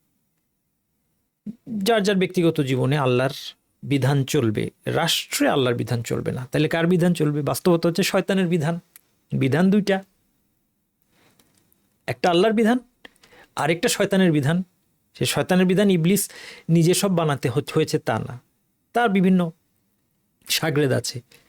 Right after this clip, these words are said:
তারা বানিয়েছে। হ্যাঁ, বড় বড় পলিটিক্যাল সায়েন্টিস্ট, ফিলোসোফার, দার্শনিক, রাষ্ট্রবিজ্ঞানী, আইনজীবী, তারা বসে বসে আইনগুলো বানিয়েছে,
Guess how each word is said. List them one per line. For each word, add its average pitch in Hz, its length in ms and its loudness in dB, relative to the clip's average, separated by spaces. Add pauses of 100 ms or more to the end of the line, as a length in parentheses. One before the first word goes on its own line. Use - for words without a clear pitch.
(720)
তারা 147 180 0
বানিয়েছে। 127 500 -2 (1200)
হ্যাঁ, 123 260 -2
বড় 123 200 2
বড় 127 260 2 (800)
পলিটিক্যাল 120 440 -2
সায়েন্টিস্ট, 127 840 -4
ফিলোসোফার, 131 760 -2
দার্শনিক, 120 680 -2 (920)
রাষ্ট্রবিজ্ঞানী, 127 840 -2 (3500)
আইনজীবী, 135 640 0
তারা 131 240 0
বসে 131 260 0
বসে 123 340 -2
আইনগুলো 127 480 0
বানিয়েছে, 120 580 -2